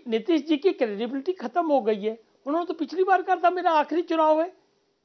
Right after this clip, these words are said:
और इनकी राष्ट्रीय कार्य समिति में ये प्रस्ताव पास किया था कि नीतीश जो है, वो प्रधानमंत्री मटेरियल हैं। उसके बाद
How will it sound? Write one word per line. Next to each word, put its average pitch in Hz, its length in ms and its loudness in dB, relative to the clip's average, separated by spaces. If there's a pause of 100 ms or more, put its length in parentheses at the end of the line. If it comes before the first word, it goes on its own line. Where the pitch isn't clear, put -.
(380)
और 254 120 2
इनकी 285 260 0
राष्ट्रीय 294 640 2
कार्य 285 360 4
समिति 262 500 -2
में 294 140 -2
ये 277 140 -2
प्रस्ताव 233 520 0
पास 196 300 0
किया 208 320 -4
था 285 420 4
कि - 580 -10
नीतीश 233 460 2
जो 254 200 2
है, 320 280 6
वो 349 120 -2
प्रधानमंत्री 262 760 2
मटेरियल 214 480 2
हैं। 294 420 4 (840)
उसके 269 320 0
बाद 311 380 8